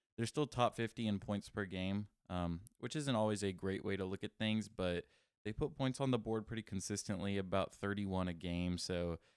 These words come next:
Texas Tech will certainly have its work cut out for them on the defensive end, 'cause the Red Raiders have allowed thirty-two point one points per game, which is a hundred and fourth out of a hundred and thirty F B S teams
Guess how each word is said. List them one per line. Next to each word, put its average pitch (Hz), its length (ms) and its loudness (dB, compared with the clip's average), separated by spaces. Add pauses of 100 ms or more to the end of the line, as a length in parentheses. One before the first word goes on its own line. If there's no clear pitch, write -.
(240)
Texas 110 420 -2
Tech 107 340 0
will 98 100 -4
certainly 101 520 0
have 95 180 0
its - 140 -10
work 98 260 -2
cut 92 160 -2
out 92 160 0
for - 100 -8
them 92 200 0
on 90 100 0
the 87 60 -6
defensive - 500 -4 (140)
end, 135 320 2 (480)
'cause 92 280 0
the 90 100 0
Red 87 180 2
Raiders 87 320 -2
have 92 160 -2
allowed 90 400 2
thirty-two 92 500 -2
point 98 320 -2
one 117 280 0
points 101 280 -6
per 95 120 -4
game, 90 280 0
which 92 160 -2
is 90 140 -6
a 85 60 -4
hundred 113 360 0
and 104 160 2
fourth 98 380 -2
out 92 100 0
of 92 100 -4
a 87 60 -8 (140)
hundred 95 240 -2
and 90 120 -2
thirty 92 380 -4 (280)
F 110 220 2
B 95 220 4
S 95 200 4
teams 95 720 2